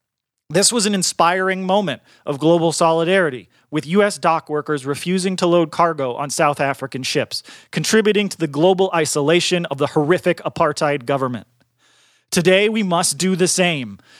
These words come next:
and demand our government stop its support for the brutal repression of the Palestinian people.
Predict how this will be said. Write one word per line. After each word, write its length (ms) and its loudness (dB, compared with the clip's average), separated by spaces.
and 140 -2
demand 440 2
our 160 2
government 440 0
stop 420 0
its 160 -6
support 540 0
for 80 -2
the 120 0
brutal 340 2
repression 500 0
of 100 -10
the 60 -6
Palestinian 760 -4
people. 460 -8